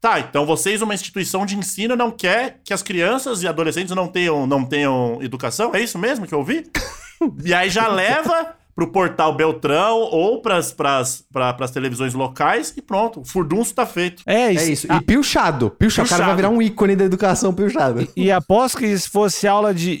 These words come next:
Speaker 2: de pornografia, não ia ter problema. <laughs> Se fosse sexo anal, não ia ter problema, que é isso que eles ensinam. Aí, aí tá tudo bem, o problema é piochado e, e Deus.
Speaker 1: Agora,
Speaker 3: Cara.
Speaker 1: quando vem um servo de Deus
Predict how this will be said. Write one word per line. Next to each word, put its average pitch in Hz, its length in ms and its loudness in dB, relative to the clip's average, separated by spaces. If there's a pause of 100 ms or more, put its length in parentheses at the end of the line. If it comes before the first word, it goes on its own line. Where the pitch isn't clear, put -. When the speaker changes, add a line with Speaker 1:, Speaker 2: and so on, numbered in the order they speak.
Speaker 2:
de 151 140 -4
pornografia, 269 880 2
não 311 100 2
ia 302 140 2
ter 415 160 -2
problema. 254 720 2
<laughs> 587 1300 0
Se 587 160 -4
fosse 214 440 0
sexo 226 1000 -2
anal, 202 800 2 (420)
não 175 140 2
ia 220 100 2
ter 302 160 4
problema, 254 280 2
que 196 100 0
é 190 80 4
isso 196 140 0
que - 80 0
eles 214 120 2
ensinam. 208 600 0 (240)
Aí, 151 520 2
aí 180 160 2
tá 226 140 2
tudo 240 220 -2
bem, 220 340 2
o 156 40 -4
problema 165 280 2
é 190 120 2
piochado 214 680 0
e, 196 600 -2
e 175 40 -6
Deus. 160 640 0 (300)
Speaker 1:
Agora, 196 320 4
Speaker 3:
Cara. 185 140 2 (100)
Speaker 1:
quando 196 140 0
vem 214 160 2
um 214 80 0
servo 233 500 0
de 196 200 -2
Deus 175 520 2